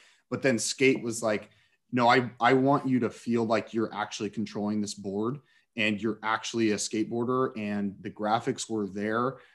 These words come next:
Um, it, it was a revolution in skateboarding gaming. So get me, let's talk about that and how that was for you. And I mean, Modern Warfare two, we've,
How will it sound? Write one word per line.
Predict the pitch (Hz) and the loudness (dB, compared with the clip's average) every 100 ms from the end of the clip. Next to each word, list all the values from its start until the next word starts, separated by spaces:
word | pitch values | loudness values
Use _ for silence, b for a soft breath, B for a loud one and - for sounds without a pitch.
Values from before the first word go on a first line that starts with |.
| B | B
Um, | - 107 98 92 90 - _ _ _ _ _ _ | -2 0 2 -2 -6 -12 _ _ _ _ _ _
it, | 139 135 | 0 2
it | 139 | 4
was | 143 131 | 4 4
a | |
revolution | 135 139 127 131 117 | 4 4 4 2 0
in | 107 | -2
skateboarding | - 110 104 110 101 | 0 -2 0 -2 -2
gaming. | 98 107 104 98 | -2 -2 -2 -4
So | - 110 - - _ _ - 127 | -4 -6 -6 -18 _ _ -16 2
get | 135 | 2
me, | 131 117 - - | 2 -2 -6 -4
let's | 135 - | -4 0
talk | 135 117 | 0 2
about | 120 - | -2 2
that | 120 113 | 4 4
and | 104 | 0
how | 110 | -2
that | 107 113 | 2 2
was | 101 113 | 2 -2
for | 101 104 | -2 -6
you. | 101 120 123 | 0 2 2
And | 110 104 B B | 0 -2 B B
I | 113 | -4
mean, | 117 | 0
Modern | 113 131 135 | 2 4 4
Warfare | 135 135 120 | 2 0 -4
two, | - 127 | -2 0
we've, | 127 117 | 0 -2